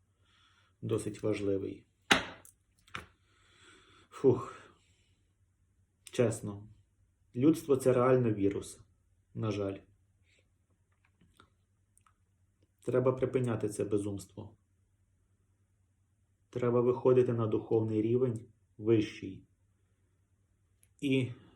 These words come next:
останнє, що я хочу сказати, пам'ятайте, хто ваш справжній ворог.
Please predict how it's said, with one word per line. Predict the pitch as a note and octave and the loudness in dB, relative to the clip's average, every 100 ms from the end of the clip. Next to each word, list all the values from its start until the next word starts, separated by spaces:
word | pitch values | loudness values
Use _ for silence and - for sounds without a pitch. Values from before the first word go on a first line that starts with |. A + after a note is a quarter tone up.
| - _ _ _ _ _ _ _ _ _ - | -20 _ _ _ _ _ _ _ _ _ -8
останнє, | C3+ - D3 C#3 | -6 -2 -2 -2
що | - A#2+ | 0 0
я | |
хочу | A#2 A2 | 0 -6
сказати, | - A#2+ B2+ A2+ G2+ - _ _ _ _ _ _ _ _ _ _ _ - _ - | -4 -2 -2 -4 -8 -12 _ _ _ _ _ _ _ _ _ _ _ -20 _ -2
пам'ятайте, | C#3 D3 F#3 E3+ A2+ | 0 0 2 2 0
хто | - | -2
ваш | G#2 G#2+ G2+ - | -4 -4 -6 -8
справжній | - A2+ F#2 G2+ F#2+ | -6 -2 -2 -4 -6
ворог. | F#2 F2 - | -6 -6 -12